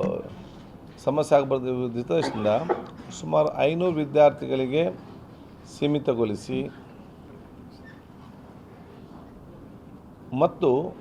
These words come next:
ಯಾವ ಶಾಲೆ ವಿದ್ಯಾರ್ಥಿ, ವಿದ್ಯಾರ್ಥಿ ನಮ್ಮ ಕಾಲೇಜಿನವ್ರು ಬರ್ತಾರ, ಅವ್ರು ಕನಿಷ್ಠ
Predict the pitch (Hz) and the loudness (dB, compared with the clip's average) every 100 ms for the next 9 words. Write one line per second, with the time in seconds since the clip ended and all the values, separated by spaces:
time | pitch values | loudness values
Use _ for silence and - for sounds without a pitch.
0 | - 113 139 185 185 175 165 160 156 147 | 0 8 8 10 6 6 6 6 2 0
1 | 147 165 151 131 160 147 143 151 156 - | 4 6 6 0 -4 -4 -2 4 4 4
2 | 151 147 143 139 143 147 131 131 123 120 | -2 0 -2 4 6 6 4 2 2 4
3 | 135 123 104 - - - - - - - | 6 8 6 2 -4 -16 -18 -20 -20 -18
4 | - 180 175 - 156 185 - | -4 0 0 2 2 2 0